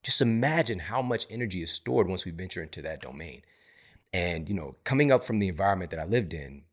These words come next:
most of my family was obese. And this is just what was a norm coming from where I'm from. And part of the reason that I do this work that I do is that I love my family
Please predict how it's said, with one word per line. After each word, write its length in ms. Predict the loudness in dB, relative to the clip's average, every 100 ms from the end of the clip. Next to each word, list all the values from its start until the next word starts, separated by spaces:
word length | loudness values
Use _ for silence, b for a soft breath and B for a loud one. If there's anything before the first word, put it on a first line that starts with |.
| _ -6
most 360 | 2 4 4
of 80 | 2
my 140 | 0
family 600 | -2 -2 -2 -2 -6 -14 _ _ _ -6
was 200 | -2 -2
obese. 580 | -4 -12 -6 -4 -4 -8 _ _ b b b b b b 0
And 420 | 2 2 0 2
this 160 | 4
is 80 | 4
just 300 | 4 0 2
what 280 | 0 0 -2
was 360 | -6 -2 -2 -4 _ -20 -8
a 60 | -4
norm 500 | 4 8 8 6 -6 _ _ _ _ _ _ -4
coming 240 | 0 0
from 180 | -2 -6
where 180 | -6 -8
I'm 120 | -10
from. 380 | -6 -6 -6 -10 _ b b b b b b _
And 580 | 2 4 2 0 0 0 -2 _ _ _ _ _ 2
part 220 | 8 8
of 60 | 8
the 60 |
reason 280 | 6 6 4
that 100 | 2
I 80 | 0
do 200 | -2 -2
this 180 | -2 -2
work 160 | -2
that 100 | -2
I 80 | -6
do 300 | -4 -2 -2
is 100 | -2
that 360 | -4 -6 -10 _ _ _ _ _ -10
I 80 | -6
love 240 | 2 4 4
my 120 | 0
family 540 | -6 -12 -14 -20 _